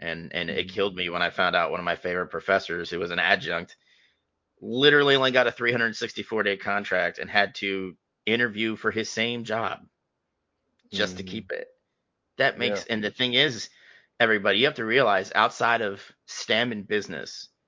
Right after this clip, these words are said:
Speaker 1: that is every professor in the arts right now,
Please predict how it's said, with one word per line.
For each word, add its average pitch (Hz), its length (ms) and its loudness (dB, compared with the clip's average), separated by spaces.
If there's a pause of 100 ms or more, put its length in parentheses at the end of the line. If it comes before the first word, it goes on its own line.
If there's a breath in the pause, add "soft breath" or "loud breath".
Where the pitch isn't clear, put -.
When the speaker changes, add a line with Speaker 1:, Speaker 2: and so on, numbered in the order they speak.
(920)
Speaker 1:
that 120 340 2
is 110 460 -2
every 107 280 0
professor 95 500 -2
in 90 80 -10
the 85 80 -10
arts 80 300 -6
right 82 180 -10
now, 53 260 -14